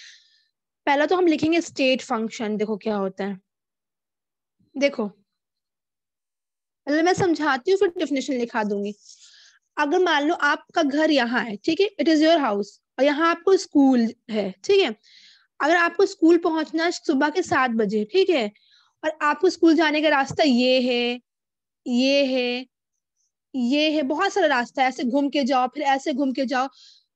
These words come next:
तो स्टेट फंक्शन ये कहता है कि हमको इससे कुछ, कोई मतलब नहीं कि आप कैसे स्कूल आए हो, मुझे इससे मतलब है कि आप पहले कहाँ थे और बाद में कहाँ हो। तो पहले आप घर पे थे छह बजे और सात बजे आप स्कूल हो,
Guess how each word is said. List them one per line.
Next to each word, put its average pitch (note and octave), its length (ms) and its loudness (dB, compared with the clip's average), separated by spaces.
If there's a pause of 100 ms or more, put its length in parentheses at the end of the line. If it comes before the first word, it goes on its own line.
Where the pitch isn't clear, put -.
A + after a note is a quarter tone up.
तो F#4 200 -8 (140)
स्टेट E4+ 360 -4
फंक्शन G4 380 -4
ये D#4 260 -2
कहता C4+ 420 -6
है A#3+ 340 -10 (400)
कि - 160 -6 (140)
हमको D#4+ 500 -6
इससे G4 320 -4
कुछ, G4 320 -8
कोई F#4 320 -6
मतलब F#4+ 380 -4
नहीं D#4+ 220 -6
कि G4+ 100 -2
आप E4+ 340 -10
कैसे F4 340 -4
स्कूल C#4+ 300 -6
आए A3 120 -4
हो, G#3 200 -10 (180)
मुझे C#4 200 -2
इससे G4+ 300 -4
मतलब F#4 340 -4
है E4+ 140 -6
कि G4 100 -4
आप F4+ 200 -8
पहले D4+ 280 -4
कहाँ E4+ 320 -10
थे G#4 120 -6
और G#4 100 -2
बाद C#4 280 -2
में C4+ 140 -6
कहाँ G#3+ 220 -12
हो। G3 120 -16 (300)
तो D#4+ 60 -10
पहले D#4+ 380 -2
आप G#4+ 80 0
घर D4+ 300 -2
पे F4+ 140 -4
थे G4+ 220 -4 (320)
छह F4 180 0
बजे F4+ 220 0
और G4+ 100 -2
सात D#4+ 260 -2
बजे D#4 180 -4
आप F4 120 -2
स्कूल C#4+ 360 -2
हो, G3 160 -4